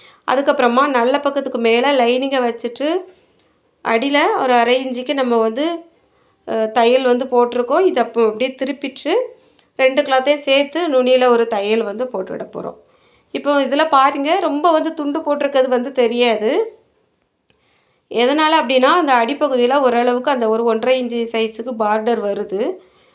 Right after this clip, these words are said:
நம்ம கையை வந்து லைட்டா அப்படி உடுத்துனதுக்கப்புறம் தூக்குனாலும் அந்த நுனியில வந்து பார்டர் வந்து டக்குனு தெரியும். அ, நம்ம வித்தியாசமான கிளாத் கொடுத்தோம் அப்படின்னா மட்டும்தான் அசிங்கமா தெரியும்.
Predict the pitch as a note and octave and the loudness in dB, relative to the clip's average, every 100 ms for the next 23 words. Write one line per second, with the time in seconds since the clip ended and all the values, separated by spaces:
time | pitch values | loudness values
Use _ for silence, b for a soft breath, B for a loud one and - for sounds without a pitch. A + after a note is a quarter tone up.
0 | b A#3+ A#3+ A#3+ A#3 C4+ C4+ C4 C4+ B3 | b -4 -2 0 0 2 2 4 2 2
1 | C4 C4 C4+ B3+ C4 C#4 C4 B3 A#3+ C#4 | 0 -2 -2 -4 -4 -2 0 -2 -2 -6
2 | C#4 C#4+ D4 C#4 A#3 C4+ C#4+ B3 A#3+ B3 | -4 -6 0 2 4 2 2 2 2 2
3 | C#4+ D4+ C4 C4 B3 A3+ C4 C#4 C4 A3+ | 0 0 0 -2 2 4 4 2 0 0
4 | C4 C4 A3+ A#3 B3+ A#3+ A3+ A3 - - | -2 -2 -4 -4 -4 -2 -2 -4 -6 -14
5 | b b b b b A#3 A#3 A3+ A3 A3+ | b b b b b -2 2 2 2 0
6 | B3 C4 B3+ A3 - _ _ A3 A3 D4+ | 2 4 4 0 -6 _ _ -16 0 0
7 | D#4 D#4 D4+ D4+ D4 C4 C4 C4 C4+ C4+ | 2 0 0 0 2 0 0 -8 -10 -2
8 | C#4+ B3+ B3 A#3 A3+ A3 A3+ A#3 D4 C4+ | -2 0 0 0 -2 -2 -2 0 0 -2
9 | B3+ A#3+ B3 B3 B3 A3 A3+ E4 F#4 | -2 0 0 0 -2 0 0 0 -4